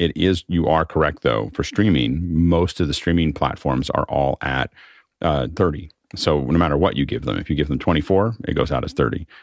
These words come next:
If you go at twenty-nine nine seven, thirty. <laughs> You know, so it, some of them do do sixty, uh, twenty-five, thirty. <laughs> So, so they're, they're, uh, they're, the YouTube, Facebook, and a, a lot of other ones are standardized on the thirty frame per second.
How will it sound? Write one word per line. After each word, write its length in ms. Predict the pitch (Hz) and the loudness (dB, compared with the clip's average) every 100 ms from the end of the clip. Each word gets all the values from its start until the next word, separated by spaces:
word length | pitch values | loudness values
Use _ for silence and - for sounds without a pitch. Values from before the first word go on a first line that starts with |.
| _ | _
If 60 | 82 | -4
you 40 | |
go 80 | 78 | -2
at 60 | |
twenty-nine 320 | - 90 80 80 | 0 2 2 2
nine 160 | 71 | 0
seven, 380 | - 90 107 101 - - | 0 0 0 -4 -6 -2
thirty. 360 | 65 - 80 _ | -2 -2 -12 _
<laughs> 40 | - - - | -20 -14 0
You 80 | 123 | 2
know, 120 | 120 | 2
so 200 | - 113 | 0 0
it, 240 | 80 90 - | 2 2 2
some 120 | 107 | 2
of 80 | 104 | 4
them 120 | 87 | 4
do 120 | 82 | 2
do 120 | 80 | 2
sixty, 480 | 71 - 85 65 58 - - - - - | 0 -2 -2 -4 -6 -8 -18 -18 -6 -2
uh, 140 | 62 | -2
twenty-five, 560 | - 90 82 98 127 - | 2 2 2 0 0 -4
thirty. 360 | - 87 82 _ - - | -6 -6 -10 _ -14 -4
<laughs> 280 | 113 135 - | 0 2 0
So, 260 | - 117 | 0 0
so 220 | 117 110 | 2 2
they're, 180 | 107 104 | 4 4
they're, 300 | 87 98 90 - - - - | 4 4 2 -4 -16 -6 0
uh, 220 | 73 73 | 2 4
they're, 180 | 78 58 | 2 2
the 120 | 71 | 0
YouTube, 640 | - 82 87 82 85 73 | 0 2 2 4 2 2
Facebook, 400 | - 69 - 71 | 0 -2 0 -2
and 100 | 73 | 0
a, 60 | 69 - | -2 0
a 60 | 71 | 0
lot 200 | 71 71 | 2 2
of 80 | |
other 160 | 69 69 | 0 0
ones 200 | 65 69 | -2 -4
are 40 | |
standardized 560 | 69 69 67 69 - 78 | -4 -2 -2 -2 -2 -4
on 120 | - | -4
the 80 | - | -4
thirty 260 | - - - | -4 -4 -4
frame 240 | - - | -4 -6
per 120 | - | -6
second. 360 | - - - | -4 -4 -4